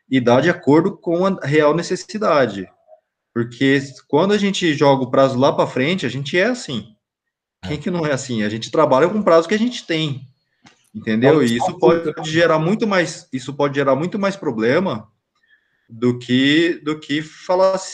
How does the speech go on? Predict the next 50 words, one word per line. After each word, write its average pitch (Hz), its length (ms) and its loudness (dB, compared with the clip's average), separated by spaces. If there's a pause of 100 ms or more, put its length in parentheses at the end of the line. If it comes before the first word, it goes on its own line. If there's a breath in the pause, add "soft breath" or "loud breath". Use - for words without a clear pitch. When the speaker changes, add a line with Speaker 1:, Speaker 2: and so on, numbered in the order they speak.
(180)
Speaker 1:
do 147 120 -6
que 151 260 -4
pegar 143 480 2
e 156 60 0
tentar, 151 460 2
de 175 120 -8
fato, 143 680 -2 (360 soft breath)
dimensionar 147 720 0
de 156 80 0
acordo 151 380 0
com 175 100 -6
a 170 40 -2
necessidade 170 580 -6
do 180 60 -2
aluno, 156 220 -2
que 156 80 -4
eu 165 40 4
acho 160 120 0
que - 60 -18
seria 180 220 0
mais 180 180 -2
correto. 160 540 -2 (640)
Speaker 2:
É 131 60 -4
o 135 40 0
Speaker 1:
Acho 147 60 0
que 170 60 -2
a 180 40 -2
gente - 20 0
Speaker 2:
lençol 190 160 0
Speaker 1:
tem 143 100 0
que 139 60 -8
tomar 165 140 4
Speaker 2:
curto, 165 140 4
né? 160 60 4
Speaker 1:
muito 208 300 2
cuidado 175 360 4
com 214 60 -2
esse 196 100 -4
tipo - 180 -4
de 185 80 -4
afirmação, 185 520 -4
ó. 120 280 0 (340 loud breath)
Fala 185 240 4
pro 202 100 0
aluno 190 280 4
pedir 180 160 -2
o 180 60 4
máximo 165 400 0
que 180 100 -14
tem. 113 380 -8